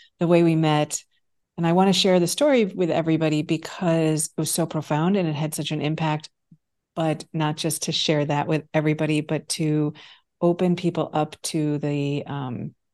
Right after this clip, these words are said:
the realities of what you offer and how that works. And I just hoping it also spawns a little conversation that can help illuminate some of these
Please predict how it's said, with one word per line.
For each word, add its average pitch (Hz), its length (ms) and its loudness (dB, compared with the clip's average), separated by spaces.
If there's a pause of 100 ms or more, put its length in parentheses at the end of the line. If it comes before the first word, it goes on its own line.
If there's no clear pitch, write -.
(840)
the 180 100 0
realities 165 520 2
of 151 100 -2
what 156 160 -2
you 151 160 -4
offer 240 320 -2
and 180 160 0
how 160 160 -6
that 147 220 -6
works. 214 420 -4
And 151 240 -2
I 165 100 -6
just 156 300 -4 (640)
hoping 165 240 -4
it - 140 -8
also 160 280 -6
spawns 151 420 -4
a 165 60 -4
little 170 300 -4 (540)
conversation 175 600 0
that 156 160 -4
can 170 120 -4
help 170 200 -2
illuminate 156 600 0
some 160 140 -4
of 147 60 -4
these 147 320 -4